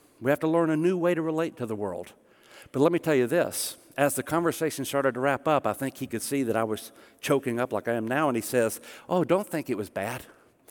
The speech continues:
I, I'm, we're not apologizing for it, but he just said, "You know, when we got home at night, we sang and danced. When we were together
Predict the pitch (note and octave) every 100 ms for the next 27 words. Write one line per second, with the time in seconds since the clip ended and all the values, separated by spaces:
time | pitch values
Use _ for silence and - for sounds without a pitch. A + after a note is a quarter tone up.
0 | - - - - C3 C#3 - C#3 C3+ C#3+
1 | C#3 C3 C#3+ B2 G#2+ G2+ F#2+ F#2+ F#2+ G#2+
2 | A#2 B2 C3 - B2+ A#2 D3+ D#3+ C#3+ A2+
3 | D#3 C#3+ B2 - B2 C3+ B2 C#3 C#3+ -
4 | - _ _ _ _ _ _ _ _ _
5 | _ _ C#3 E3+ E3+ - - D#3 D#3 D#3
6 | D#3 B2+ G#2+ G2 C#3 C3+ C3+ A#2+ - C3
7 | A2+ C#3+ G#3 E3+ - A2 A#2 C3+ D3 D3